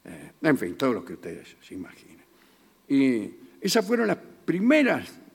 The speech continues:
noticias precisas que se tuvieron de los desiertos islámicos del África.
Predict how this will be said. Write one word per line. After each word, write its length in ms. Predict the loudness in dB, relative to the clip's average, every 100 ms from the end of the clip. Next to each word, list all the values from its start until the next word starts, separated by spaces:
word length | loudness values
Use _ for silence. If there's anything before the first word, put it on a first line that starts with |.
| -4
noticias 520 | -4 -2 -2 -2 -2
precisas 760 | -6 -8 0 0 0 -4 -8 -12
que 120 | -12
se 120 | -10
tuvieron 600 | -4 0 4 4 2 -2 -10 -20 -20 _ -2
de 160 | 2
los 160 | 4 4
desiertos 580 | 4 4 4 4 -2 -2
islámicos 760 | -4 -2 -2 -4 -4 -8 -8 -16 _
del 160 | -10 -8
África. 480 | -10 -12 -16 -16